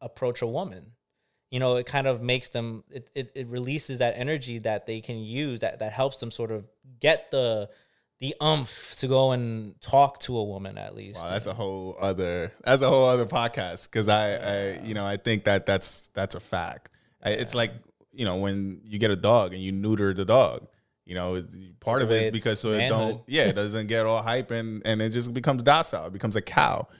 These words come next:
Speaker 2: You neuter, you
Speaker 1: Yeah.
Speaker 2: neuter a bull, it becomes a cow.
Speaker 1: Hmm.
Speaker 2: Right? So I think that part of it also is, you know,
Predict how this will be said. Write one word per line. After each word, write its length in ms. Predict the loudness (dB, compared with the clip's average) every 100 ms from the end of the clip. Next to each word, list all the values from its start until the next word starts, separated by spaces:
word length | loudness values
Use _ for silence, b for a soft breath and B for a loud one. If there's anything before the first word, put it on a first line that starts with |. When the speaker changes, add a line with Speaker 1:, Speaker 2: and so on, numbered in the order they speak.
| b
Speaker 2:
You 140 | -2 0
neuter, 180 | 2 2
you 60 |
Speaker 1:
Yeah. 80 | 2
Speaker 2:
neuter 280 | 2 4 4
a 60 | 4
bull, 300 | 4 6 6
it 60 |
becomes 280 | 4 0 -2
a 60 | -2
cow. 340 | 0 0 -6 -16 _ -20
Speaker 1:
Hmm. 680 | -20 -20 -20 -20 -20 -16
Speaker 2:
Right? 280 | -4 0 0
So 140 | 4 6
I 100 | 6
think 260 | 6 6
that 180 | 6 6
part 240 | 8 8
of 100 | 6
it 80 | 2
also 460 | 0 0 0 2 2
is, 460 | 2 0 -2 -4 -8
you 140 | -4
know, 340 | -2 0 -2